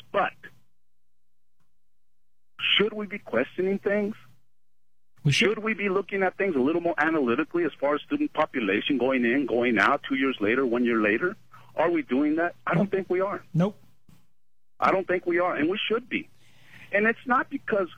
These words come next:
Speaker 1: we're being nosy. It's not because we don't trust anybody. It's not because we think they're doing a bad job. It's because that's what we ought to be doing.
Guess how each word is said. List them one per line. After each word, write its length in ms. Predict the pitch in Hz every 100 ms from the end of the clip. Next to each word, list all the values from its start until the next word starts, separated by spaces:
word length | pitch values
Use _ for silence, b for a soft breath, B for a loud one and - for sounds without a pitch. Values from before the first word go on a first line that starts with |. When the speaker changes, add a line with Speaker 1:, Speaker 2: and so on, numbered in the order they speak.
| -
Speaker 1:
we're 100 | 156
being 240 | 135 110
nosy. 360 | 107 151 147 165
It's 120 | 147
not 140 | 190 -
because 300 | 285 175 135
we 120 | 139
don't 200 | 123 -
trust 320 | - 131 139 -
anybody. 440 | 156 151 147 156
It's 180 | 156 -
not 180 | 214 269
because 320 | 311 - 185
we 100 | -
think 240 | - - 127
they're 100 | 120 -
doing 220 | 117 107
a 40 |
bad 260 | - 110 107
job. 220 | 151 170
It's 120 | 196 -
because 320 | - - 208
that's 220 | 214 208 -
what 120 | 202
we 180 | 214 190
ought 260 | 147 147
to 100 | -
be 180 | 175 208 -
doing. 340 | 330 311 240